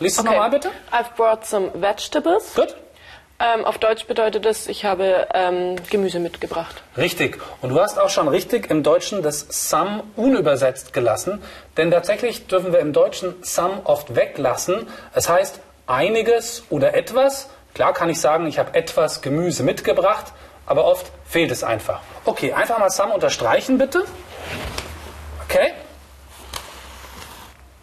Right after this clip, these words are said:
Speaker 1: Klasse. Bei Aussagesätzen, wenn wir über Gegenstände sprechen, die wir nicht wirklich zählen, wo wir also keine Mengenangabe dabei haben, verwenden wir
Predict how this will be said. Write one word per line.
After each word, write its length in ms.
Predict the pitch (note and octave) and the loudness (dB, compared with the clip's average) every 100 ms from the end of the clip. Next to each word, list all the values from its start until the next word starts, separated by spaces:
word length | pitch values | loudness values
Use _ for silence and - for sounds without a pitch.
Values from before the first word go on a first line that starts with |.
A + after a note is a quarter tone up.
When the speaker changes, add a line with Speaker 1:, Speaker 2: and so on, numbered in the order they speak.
| _ - - | _ -20 0
Speaker 1:
Klasse. 360 | D3+ - - G2 - - - - | 4 4 2 -6 -8 -12 -16 -6
Bei 380 | - C#3 C3 A2 - - | 2 4 4 2 -2 -4
Aussagesätzen, 1300 | C#3+ F#3 C4 - A#3+ A#3 A#3 A#3+ B3 - D#4 D4+ C#4+ | 2 2 2 4 4 4 4 4 0 2 4 4 2
wenn 280 | - D#3 D#3 | 2 2 4
wir 240 | D3+ C#3+ D3 | 4 4 4
über 200 | C3+ B2+ | 0 0
Gegenstände 540 | D3 A#3 A3+ G3 G3 | 0 -2 0 0 0
sprechen, 480 | - - - G3 F#3 - - - | 0 2 2 -2 -10 -16 -20 -10
die 200 | D3 C#3+ | -4 0
wir 320 | C#3 C#3 C3+ C3 | 2 4 4 4
nicht 260 | D#3+ - | -2 0
wirklich 420 | D#3 D3+ C3 - | 0 0 -2 -6
zählen, 520 | - - B2+ F#3 B3 G#3 | -6 -2 2 2 2 2
wo 100 | C#3 | 0
wir 80 | |
also 160 | A2+ A2+ | 0 -2
keine 320 | - D3+ D#3 | -2 0 2
Mengenangabe 720 | C#3 C#3 G3+ - D3+ D3 C3 C3 | 2 2 0 0 0 2 2 2
dabei 320 | B2+ A#2 A#2+ | 2 2 2
haben, 280 | - C3+ F3+ - - - | 2 0 -2 -8 -20 -6
verwenden 460 | - D3 A#2 - B2+ | 0 2 0 -2 2
wir 180 | F3+ | 2